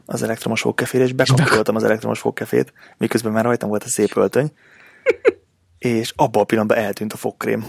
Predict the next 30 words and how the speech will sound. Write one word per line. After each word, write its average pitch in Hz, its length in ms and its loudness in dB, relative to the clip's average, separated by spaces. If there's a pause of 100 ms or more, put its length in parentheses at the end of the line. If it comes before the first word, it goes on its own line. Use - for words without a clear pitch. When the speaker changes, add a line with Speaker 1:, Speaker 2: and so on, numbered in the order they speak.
Speaker 1:
az 117 160 -4
elektromos 120 420 0
fogkeféről. 123 580 0 (100)
<laughs> - 80 -6 (1700)
Hol 208 380 2
van, 113 120 0
hol 131 280 2
van, 120 120 0
hova 139 320 2
lett, - 260 -6
úristen? 131 480 -4 (640)
Speaker 2:
Kurva. 196 400 2 (960)
Speaker 1:
Sokáig 107 360 -2
kellett 104 220 0
keresni. 113 500 -2 (720)
Természetesen 107 560 2
az 107 100 -4
öltönyömön 101 460 0
landolt, 101 460 -4
úgyhogy - 180 -10
másik 120 280 -8
Speaker 2:
Ó. - 20 0
Speaker 1:
öltöny 120 300 0
kellett 120 220 -10
venni. 131 180 -10 (880)
A... 104 400 -2 (760)
Na 117 180 0
de 104 80 2
beugrott, 95 440 -2 (100)
hogy 131 140 -14